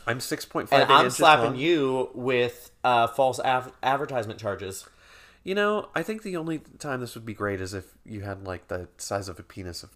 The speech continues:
Speaker 1: pi, like, three point one four six eight nine two four seven,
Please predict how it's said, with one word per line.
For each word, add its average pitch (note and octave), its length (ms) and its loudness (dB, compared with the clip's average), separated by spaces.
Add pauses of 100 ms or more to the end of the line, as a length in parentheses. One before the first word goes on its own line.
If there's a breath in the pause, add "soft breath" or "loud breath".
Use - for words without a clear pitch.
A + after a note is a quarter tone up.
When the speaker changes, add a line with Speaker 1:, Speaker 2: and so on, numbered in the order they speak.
(140)
Speaker 1:
pi, D#2+ 420 -8
like, F2+ 160 -12
three G#2 160 -10
point - 240 -12
one F#2 140 -12
four F2+ 180 -12
six - 300 -16
eight F2 160 -12 (180)
nine F2 260 -14
two F2+ 180 -16 (120)
four F#2 160 -12 (140)
seven, F2 400 -14